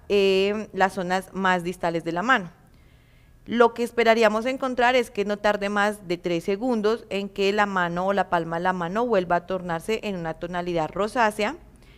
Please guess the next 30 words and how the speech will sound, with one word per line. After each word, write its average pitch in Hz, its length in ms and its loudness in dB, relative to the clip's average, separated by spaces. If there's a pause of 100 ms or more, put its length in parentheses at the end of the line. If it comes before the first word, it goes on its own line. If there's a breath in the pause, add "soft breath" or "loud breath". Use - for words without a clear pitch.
(160 soft breath)
que 254 120 6
nos 247 160 0
estará 247 340 2
indicando 202 500 -2
que - 80 -6
el 233 80 -4
paciente 185 440 -4
cuenta 214 380 -4
con 214 220 -2
buena 160 300 -4
perfusión. 156 520 -8 (840 soft breath)
Posterior 240 520 2
a 269 220 8
ello, 233 420 0 (460)
realizaremos 220 1000 2
la 165 300 0
punción. 262 460 -4 (680 soft breath)
La 208 200 4
punción 226 360 -2
se 254 80 0
debe 247 280 6
realizar 247 580 0
con 208 200 0
una 180 160 -2
aguja 220 380 0
que 247 160 -2
previamente 180 720 0
debe 175 280 0
estar 196 380 0
heparinizada. 160 840 -4